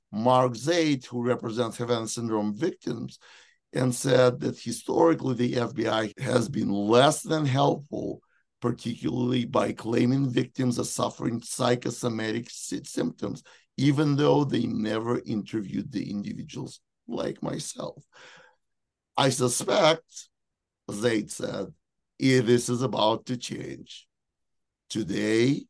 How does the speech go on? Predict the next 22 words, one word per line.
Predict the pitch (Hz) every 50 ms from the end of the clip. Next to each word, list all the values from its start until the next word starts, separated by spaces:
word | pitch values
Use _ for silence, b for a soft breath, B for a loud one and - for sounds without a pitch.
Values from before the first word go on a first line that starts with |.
| _ -
in | - 107 101 101
October | 147 - - - 104 101 95 95 104 101
twenty | - - 104 101 101 98 92
twenty-three, | - - 101 95 - - - _ _ - 95 98 101 110 120 120 87 78 _ _ _ _ _ _ _ _ -
we | 101 110
know | 104 101 101 101 101 104 101 101 95 92 - - _ _ _ _ _ -
that | - - - -
it | - - - - - -
has | - - - 92 95 92 -
not | 101 95 101 98 98 95 95 95 - - _ _ _ _ _ _ -
changed. | - - - - - - - - _ _ - - _ _ _ _ _ _ _ _ _ _ _ _ _ _ _ _ _ _ _ _ _ _ _ _ _ _ _ _ - - -
This | 113 135 139 135 -
is | 156 147 143
a | 165
report | 170 170 156 - - 131 127 117 117 110 110 110 113 - _ _ _ _ _ _ _ _ _ _ _ -
from | - 110 110 110 - _
August | - 120 127 135 139 135 143 156 156 143 - - - _ - _ _ _ -
twenty-second. | - 123 120 123 123 127 127 127 131 135 135 135 135 131 - - _ _ - - - - - 147 135 - - - - - - - - - - _ _
It | - - 131 143 139 - -
reflects | 131 127 131 120 - - - 127 135 135 135 131 - -
the | - 117 117
same | 120 - - 127 120 120 123 131 127 131 127 123